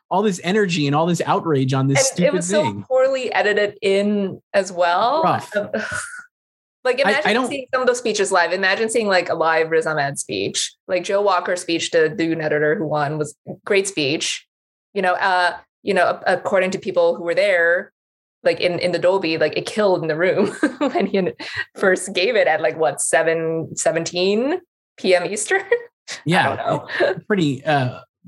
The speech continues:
Speaker 1: pretty nuts. And then, like, he was, uh, yeah, all of the speeches were actually solid. And like we said, the, the room was even full. It seemed like most of the actors actually ended up in the room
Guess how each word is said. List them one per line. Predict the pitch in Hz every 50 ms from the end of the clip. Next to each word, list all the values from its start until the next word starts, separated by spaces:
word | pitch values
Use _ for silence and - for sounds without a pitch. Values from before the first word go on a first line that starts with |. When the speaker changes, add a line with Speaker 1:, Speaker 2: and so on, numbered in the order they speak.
| - _ _
Speaker 1:
pretty | - 208 190
nuts. | 151 135 120 101 107 123 127 -
And | - 165 180 185
then, | 180 185
like, | 180 170 165 165 - - _
he | - - 208
was, | 208 196 190 175 160 143 - - - _ _ _ -
uh, | -
yeah, | 180 208 160 120 120
all | 117 151 180 214 233
of | 220
the | 208
speeches | 196 208 208 180 180 160
were | 160 156
actually | 151 147 143 - 151 139 135 127
solid. | 131 - 139 139 156 160 160 156
And | 156 143 139 139
like | 139 139 139 139
we | 151
said, | 143 - 214 185
the, | 165 156 143 135
the | 151 156
room | 156 160 202 240 233
was | 202 170 165
even | 180 165 160 143
full. | 127 - - 226 196 139 120
It | 107 -
seemed | - 165 160
like | 160 143
most | 139 147 156 156 -
of | - 160
the | 156
actors | 127 135 156 165 165 - 147 131
actually | 135 131 131 - 143 135
ended | 139 139 139
up | 131 131 127
in | - 147 147
the | 147 139
room | 123 127 147 139 104 -